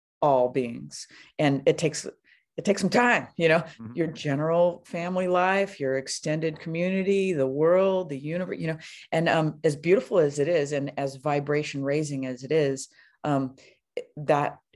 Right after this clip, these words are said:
Speaker 1: it is kind of in keeping with manifestation, right? Because you're manifesting a higher vibration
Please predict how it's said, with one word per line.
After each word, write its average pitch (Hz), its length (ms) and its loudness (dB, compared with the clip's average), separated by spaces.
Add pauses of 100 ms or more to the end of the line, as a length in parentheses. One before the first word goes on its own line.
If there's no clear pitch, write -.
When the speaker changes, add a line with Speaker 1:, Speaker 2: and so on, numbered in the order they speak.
(440)
Speaker 1:
it - 280 -4
is 165 180 2
kind 285 340 -2
of 269 100 -2
in 170 120 -2
keeping 131 500 -4 (100)
with 131 280 0 (280)
manifestation, 156 840 -2 (320)
right? 147 320 0 (240)
Because 135 640 -6 (340)
you're 143 140 0
manifesting 147 1000 -2
a 135 40 -2
higher 139 260 2
vibration 131 680 -2